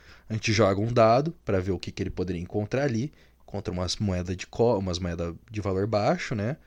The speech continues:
Uma faca, alguma coisa assim, n-, nada demais. Aí ele vira pra mim e fala, "E eu posso tirar a roupa deles?" Aí eu, "Hã?" "É, posso tirar a roupa deles pra vender depois?" Eu,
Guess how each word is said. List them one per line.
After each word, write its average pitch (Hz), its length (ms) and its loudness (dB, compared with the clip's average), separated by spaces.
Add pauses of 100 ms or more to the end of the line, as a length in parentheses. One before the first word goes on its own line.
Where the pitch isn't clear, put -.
(480)
Uma 85 140 -8
faca, 120 600 2
alguma 92 220 -6
coisa 95 220 -6
assim, 113 360 -6
n-, 110 300 -8
nada 233 300 4
demais. 117 440 0 (480)
Aí 208 100 4
ele 220 100 8
vira 190 160 8
pra 151 160 4
mim 165 80 4
e 175 40 0
fala, 104 300 0 (1000)
"E 156 280 2
eu 151 80 6
posso 196 300 6
tirar 131 260 6
a 165 40 6
roupa 139 260 4
deles?" 127 460 0
Aí 123 80 -6
eu, 107 200 -6 (880)
"Hã?" 143 220 6 (640)
"É, - 100 6
posso - 280 8
tirar 247 160 6
a 190 40 8
roupa 175 220 4
deles 135 260 0
pra 139 160 0
vender 117 280 2
depois?" 127 320 -2
Eu, 120 120 -8